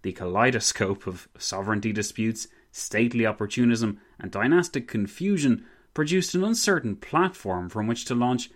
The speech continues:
the next phase of the Habsburg-Bourbon rivalry. In spite of the desires of both sides and the restrictions applied by common sense, though, standing down from Mantua was impossible. Unfortunately, resorting to force in Mantua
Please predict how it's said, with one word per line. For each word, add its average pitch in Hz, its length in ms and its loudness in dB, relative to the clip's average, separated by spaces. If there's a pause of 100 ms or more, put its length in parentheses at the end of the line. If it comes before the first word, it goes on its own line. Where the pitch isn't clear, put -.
(140)
the 156 100 0
next 147 480 -2
phase 123 500 2
of 127 120 0
the 143 100 0
Habsburg-Bourbon 98 1160 -2
rivalry. 101 500 -2 (680)
In 185 80 0
spite 196 280 2
of 185 80 4
the 190 80 6
desires 147 500 2
of 143 140 2
both 127 220 2
sides 120 560 -2 (100)
and 95 80 -8
the 98 80 -4
restrictions 110 560 -2
applied 117 520 0
by 98 160 0
common 92 340 -4
sense, 147 400 -2
though, 107 260 -2 (340)
standing 131 520 0
down 151 340 4
from 98 240 -4
Mantua 92 540 -4 (240)
was 92 180 -10
impossible. 95 640 -8 (1500)
Unfortunately, 117 840 0 (240)
resorting 107 500 2
to 101 80 -6
force 98 340 -2
in 95 140 -4
Mantua 95 520 0